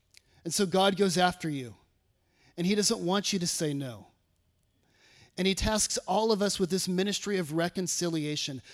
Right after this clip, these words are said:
begging people, imploring people, "Listen, God's done everything for you."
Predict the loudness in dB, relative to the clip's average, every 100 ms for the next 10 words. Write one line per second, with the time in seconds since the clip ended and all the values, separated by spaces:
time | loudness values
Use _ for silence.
0 | -18 -4 2 2 2 0 -4 -2 -4 -2
1 | -6 -6 -8 -8 -6 -4 -4 -4 -6 -8
2 | -8 -10 -14 _ -20 -12 -6 -2 0 0
3 | 0 -2 -2 -2 -4 -6 -6 -8 -10 -12
4 | -12 -18